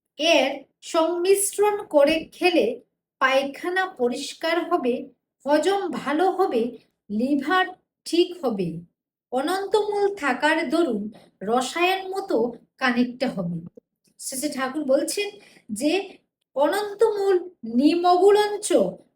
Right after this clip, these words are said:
কালোমেঘ, রেওয়াচিনি, কেরিকা পেপটন এইসব যদি মিশ্রণ করে খাই তাহলে পায়খানা পরিষ্কার হবে,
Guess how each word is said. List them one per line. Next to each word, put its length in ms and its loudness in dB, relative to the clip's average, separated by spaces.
কালোমেঘ, 640 2
রেওয়াচিনি, 1000 2
কেরিকা 480 2
পেপটন 520 -2
এইসব 460 0
যদি 240 -2
মিশ্রণ 560 -4
করে 200 -2
খাই 360 -4
তাহলে 640 -2
পায়খানা 560 0
পরিষ্কার 600 -2
হবে, 340 -2